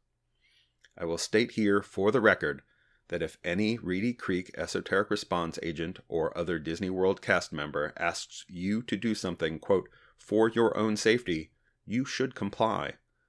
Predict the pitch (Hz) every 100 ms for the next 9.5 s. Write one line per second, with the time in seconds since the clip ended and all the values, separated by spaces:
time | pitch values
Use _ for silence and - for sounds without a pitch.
0 | _ _ _ _ - 87 - 101 104 123
1 | 123 - 82 76 80 78 85 76 71 71
2 | - 85 - 98 101 - 71 - - 82
3 | 90 85 - 80 78 76 73 71 69 85
4 | 82 82 85 87 98 104 85 78 80 78
5 | 69 76 80 85 87 82 76 76 - 78
6 | - 90 87 - 90 90 90 101 95 -
7 | 78 78 80 - 85 78 58 - _ _
8 | _ - 85 - 87 76 73 76 69 78
9 | 85 82 80 80